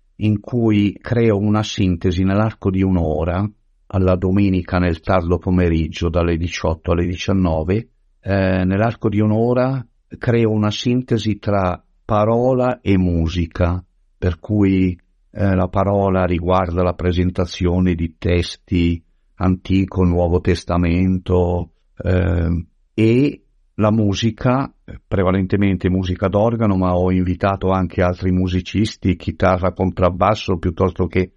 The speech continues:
flauto traverso, ecco. E devo dire che la risposta della gente è sorprendente perché riempie la chiesa, riempie la chiesa non solo per sentire un concerto, perché non è concerto, è sintesi tra parola,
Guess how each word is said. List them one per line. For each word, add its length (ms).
flauto 420
traverso, 540
ecco. 260
E 140
devo 240
dire 260
che 80
la 100
risposta 440
della 200
gente 440
è 100
sorprendente 840
perché 260
riempie 520
la 120
chiesa, 800
riempie 400
la 120
chiesa 340
non 160
solo 320
per 220
sentire 640
un 160
concerto, 640
perché 200
non 160
è 100
concerto, 840
è 360
sintesi 760
tra 260
parola, 640